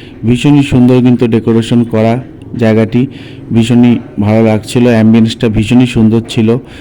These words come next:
চারিপাশটা just awesome ছিল। আর এই যে দেখো ছোট ভাগনা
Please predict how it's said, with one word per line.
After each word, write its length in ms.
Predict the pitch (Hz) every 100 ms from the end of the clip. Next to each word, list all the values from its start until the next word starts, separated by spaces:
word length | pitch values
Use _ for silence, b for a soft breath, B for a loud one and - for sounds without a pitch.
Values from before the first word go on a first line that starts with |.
| B B B
চারিপাশটা 520 | 117 117 113 113 -
just 600 | 117 117 113 - - 104
awesome 280 | 107 123 120
ছিল। 260 | 117 110 120 123 160
আর 160 | 104
এই 80 | 107
যে 220 | 110 117
দেখো 340 | 110 107 110 127 - B B B - -
ছোট 200 | - 110
ভাগনা 480 | 113 113 107 117 120